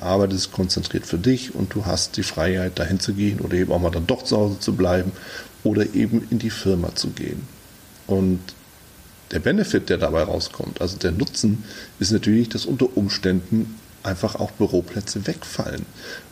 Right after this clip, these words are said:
Und das heißt, vielleicht brauchst du, hm, ich spekuliere mal so als Unternehmen, nicht die gesamte Etage, sondern nur die halbe oder kannst einen Teil des Gebäudes vermieten oder wie auch immer oder umziehen, verkleinern.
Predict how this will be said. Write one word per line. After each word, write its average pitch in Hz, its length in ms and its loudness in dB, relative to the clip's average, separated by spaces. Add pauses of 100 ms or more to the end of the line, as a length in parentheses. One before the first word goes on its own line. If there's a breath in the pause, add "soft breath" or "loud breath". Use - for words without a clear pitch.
Und 107 140 2
das - 180 -2
heißt, 101 360 2
vielleicht 98 320 -2
brauchst 92 320 -2
du, 107 340 4 (120)
hm, 90 140 -4 (200)
ich - 60 -8
spekuliere 104 460 2
mal 113 220 2
so 104 100 4
als 101 140 2
Unternehmen, 95 540 2
nicht 92 200 -4
die 95 100 -4
gesamte 90 420 -2
Etage, 104 380 -2
sondern 95 320 -2
nur 85 60 -4
die 85 140 -6
halbe 123 480 2 (540 loud breath)
oder 101 560 4 (100)
kannst - 280 -4
einen - 60 -8
Teil 98 300 2
des - 300 -4
Gebäudes 98 580 0
vermieten 123 600 0 (400 loud breath)
oder 127 320 4
wie 113 120 -2
auch - 220 -8
immer 139 360 0
oder 107 280 2
umziehen, 120 500 4
verkleinern. 107 800 0